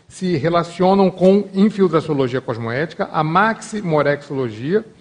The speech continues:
a automegaproexologia ou autorreproexologia. No caso, quando fala de, de, de você fazer uma auto-mega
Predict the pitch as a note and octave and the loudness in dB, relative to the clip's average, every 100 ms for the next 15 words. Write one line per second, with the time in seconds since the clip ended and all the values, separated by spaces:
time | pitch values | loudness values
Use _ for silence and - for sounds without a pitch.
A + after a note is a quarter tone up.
0 | - - _ - D#3 D#3+ A#3 A#3+ G#3 D#3+ | -20 -20 _ -2 2 4 4 4 2 0
1 | E3 D#3 D3+ D3 C#3+ - C#3 B2+ A2+ E3+ | 0 -2 -2 0 0 0 -2 -2 0 2
2 | G3 F3+ F#3+ A#3 A#3+ - - _ - E3 | 2 4 6 4 0 -16 -20 _ 0 4
3 | G#3 G#3 F#3+ F3 G#3 G#3+ E3 E3+ F3 F#3+ | 4 4 -2 2 2 2 0 0 0 2
4 | F#3+ A#2+ B2+ A2 - - - _ - A3 | 4 2 -2 -4 -8 -20 -20 _ 0 0
5 | A#3 E3 D#3+ B3 C#3+ G#2+ F#2+ - - _ | 2 2 4 2 0 -4 -6 -12 -18 _
6 | - E3 D#3+ - D3+ C#3+ B2 C3+ - - | 0 0 0 0 2 2 -4 -8 -10 -16
7 | _ _ _ _ _ _ _ _ _ - | _ _ _ _ _ _ _ _ _ -14
8 | A#2+ D#3+ C#3 D3 D#3+ C#3+ D#3 E3+ E3 D#3 | -6 -6 -4 -8 -6 -4 -4 -4 -2 -2
9 | D#3 - - F3 A#3+ B3+ G#3+ E3+ E3 G#3+ | 0 -2 0 2 2 2 -2 0 4 4
10 | B3 F3+ D3+ - | 4 4 2 0